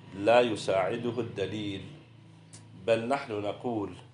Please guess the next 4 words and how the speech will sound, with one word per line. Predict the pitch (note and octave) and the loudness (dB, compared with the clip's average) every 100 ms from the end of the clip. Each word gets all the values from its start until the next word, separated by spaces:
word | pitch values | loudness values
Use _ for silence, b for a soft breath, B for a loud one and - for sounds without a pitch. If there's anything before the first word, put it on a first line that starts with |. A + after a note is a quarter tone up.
| - - _ _ _ _ | -20 -20 _ _ _ _
بما | A#2+ C#3 B2 F2+ - | -4 0 0 -2 -4
أن | A#2+ A2 F2 D#2+ - - | -4 -2 -6 -10 -10 -6
الغرض | G2+ F#2+ G#2+ A2+ A2 F#2 | -4 2 4 8 6 6
يتحقق | G2 - G2+ - - - F2+ - | -2 -2 -4 -4 -8 -4 -4 -4